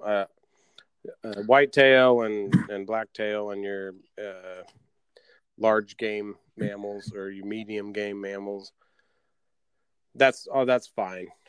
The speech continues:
Uh, go ahead and, and, uh, shoot the two forty-three and,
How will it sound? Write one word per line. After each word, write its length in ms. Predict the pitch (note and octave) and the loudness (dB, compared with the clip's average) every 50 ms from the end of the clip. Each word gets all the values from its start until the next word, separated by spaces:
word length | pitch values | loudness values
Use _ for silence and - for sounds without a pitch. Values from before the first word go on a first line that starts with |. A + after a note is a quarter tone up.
| _ - - | _ -20 -16
Uh, 280 | C3+ A2+ G2+ G2 F#2+ F#2+ | -14 -12 -12 -12 -12 -6
go 180 | - B2+ A#2 A2 | -4 -2 -2 -2
ahead 280 | G#2 G#2+ G#2+ G#2 G#2+ G#2+ | -2 -2 -4 -4 -4 -4
and, 240 | G#2 G2+ G2+ G2 - _ _ _ _ _ _ _ - - - - | -4 -6 -8 -12 -16 _ _ _ _ _ _ _ -20 -20 -16 -12
and, 340 | A2 G#2 G#2 G2+ G2 G2+ G2+ | -12 -10 -8 -8 -6 -6 -4
uh, 220 | G2+ G2+ G2+ G2 | -4 -4 -4 -6
shoot 260 | F#2+ - - A#2+ G#2 - | -8 -8 -8 -10 -8 -6
the 100 | A2 G2+ | -8 -10
two 180 | - - A2 | -8 -10 -12
forty-three 720 | G2 - G#2+ G#2+ G2+ G2 F#2+ - G#2 G#2 G2+ G2+ G2 G2 F#2+ | -10 -8 -6 -6 -6 -8 -12 -14 -10 -8 -6 -6 -4 -4 -4
and, 300 | F#2+ F#2+ F#2+ F#2 F#2 | -4 -4 -6 -8 -10